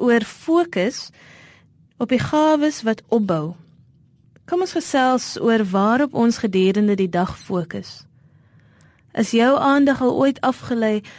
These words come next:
terwyl jy op een spesifieke ding moet fokus? In die kerk, in jou stilte tyd, in 'n gesprek, in jou planne vir die dag.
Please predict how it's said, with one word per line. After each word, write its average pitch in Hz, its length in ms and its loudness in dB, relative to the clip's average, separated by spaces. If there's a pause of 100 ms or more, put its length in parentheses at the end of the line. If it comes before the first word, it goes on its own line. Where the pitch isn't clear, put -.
(260)
terwyl 214 320 4
jy 214 160 4
op 214 80 -4
een 254 240 4
spesifieke 240 800 -2
ding 196 240 2
moet 196 160 -2
fokus? 233 640 -4 (680)
In 262 160 2
die 269 140 -2
kerk, 180 500 -2 (320)
in 202 160 2
jou 196 80 2
stilte 208 480 0
tyd, 190 380 -4 (580)
in 240 160 4
'n 233 80 2
gesprek, - 640 -4 (240)
in 226 160 4
jou 220 80 4
planne 262 380 2
vir 233 180 -2
die 208 140 0
dag. 190 420 -4